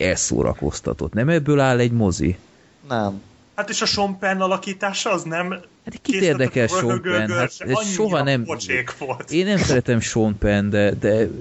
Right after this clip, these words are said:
Speaker 1: egyszerűen annyira nem volt rossz, hogy ez akármilyen szintig
Speaker 2: Borzasztó
Speaker 1: ki,
Speaker 2: volt.
Speaker 1: kizökkentsen abban a filmben.
Speaker 2: Vagy az a szerelmi szál, hát az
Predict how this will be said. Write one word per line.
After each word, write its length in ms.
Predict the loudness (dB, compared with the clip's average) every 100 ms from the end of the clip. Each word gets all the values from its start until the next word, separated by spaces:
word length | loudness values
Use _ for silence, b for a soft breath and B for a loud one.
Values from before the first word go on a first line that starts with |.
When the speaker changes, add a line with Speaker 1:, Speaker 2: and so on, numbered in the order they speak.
| -10 -10
Speaker 1:
egyszerűen 360 | -2 0 2
annyira 340 | 2 4 4 4
nem 180 | 4
volt 240 | 4 2 2
rossz, 220 | 0 2
hogy 160 | 2 2
ez 80 | 2
akármilyen 920 | -2 0 2 2 2 0 0 0 -2
szintig 220 | -2 -2
Speaker 2:
Borzasztó 440 | -2 -2 -2 0
Speaker 1:
ki, 60 | 0
Speaker 2:
volt. 220 | 0 -6 -4
Speaker 1:
kizökkentsen 880 | -2 0 0 -2 -2 -2 0 0 2
abban 320 | 2 2 2
a 60 | 2
filmben. 640 | 2 0 2 2 4 4 0 -10 b b b b _
Speaker 2:
Vagy 160 | -2 0
az 100 | 0
a 40 |
szerelmi 640 | 0 0 0 2 2 0 -4
szál, 340 | -4 -2 -2
hát 200 | -4 -2
az 180 | -4